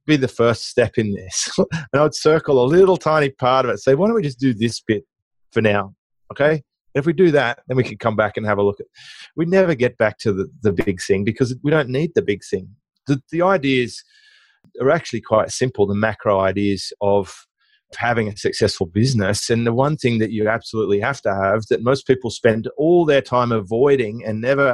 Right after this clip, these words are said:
approaching is just an offer that converts. If you could just have an offer that you could put out to the market that someone could say yes to and give you money for that, then that's all you need to start with.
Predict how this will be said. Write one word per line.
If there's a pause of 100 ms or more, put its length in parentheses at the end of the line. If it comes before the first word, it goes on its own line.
approaching
is
just
an
offer
that
converts. (540)
If
you
could
just
have
an
offer (580)
that
you
could
put
out
to
the
market
that
someone
could
say
yes
to
and
give
you
money
for
that, (480)
then
that's
all
you
need
to
start
with.